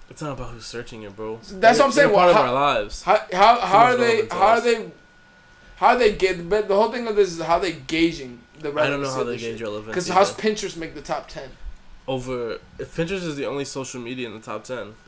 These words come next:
Speaker 1: you would think that Pinterest would be far below shit like Facebook and Instagram and Twitter
Speaker 2: I mean,
Speaker 1: and
Speaker 2: my
Speaker 1: shit
Speaker 2: mom
Speaker 1: like
Speaker 2: was
Speaker 1: that.
Speaker 2: on that shit all the time, looking up fucking recipes and shit, like,
Speaker 1: Oh,
Speaker 2: for,
Speaker 1: word?
Speaker 2: like, the, oh, that's, like, what
Speaker 1: Yo,
Speaker 2: all,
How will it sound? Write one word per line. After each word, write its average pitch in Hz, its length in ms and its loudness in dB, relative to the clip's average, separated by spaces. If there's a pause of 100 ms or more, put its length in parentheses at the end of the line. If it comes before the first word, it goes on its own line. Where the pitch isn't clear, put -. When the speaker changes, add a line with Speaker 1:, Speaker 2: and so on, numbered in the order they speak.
Speaker 1:
you 131 80 -14
would 131 80 -12
think 143 200 -10
that 127 180 -4
Pinterest 127 440 -12
would 117 160 -12
be 113 220 -12
far 120 240 -8
below 117 300 -10
shit - 200 -16
like 107 180 -10
Facebook 110 420 -18
and 127 100 -20 (100)
Instagram - 380 -20
and 139 100 -20
Twitter 123 180 -8
Speaker 2:
I 160 40 -2
mean, 180 100 -6
Speaker 1:
and 160 60 -8
Speaker 2:
my 151 80 -2
Speaker 1:
shit 147 100 -4
Speaker 2:
mom 185 100 4
Speaker 1:
like 185 60 2
Speaker 2:
was 170 100 -4
Speaker 1:
that. 160 60 -2
Speaker 2:
on 147 60 -4
that 156 120 -4
shit 160 120 -4
all 135 120 -4
the 131 60 -14
time, 165 320 0
looking 147 240 -8
up 139 100 -6
fucking 143 260 -8
recipes 151 600 -8
and 135 80 -14
shit, 147 280 -8
like, 131 160 -8
Speaker 1:
Oh, 120 120 -6
Speaker 2:
for, 117 80 -8
Speaker 1:
word? 139 100 -4
Speaker 2:
like, 131 200 -8 (360)
the, 202 160 4
oh, 220 100 2
that's, 226 320 6
like, 262 180 4
what 247 200 2
Speaker 1:
Yo, 220 60 6
Speaker 2:
all, 269 380 8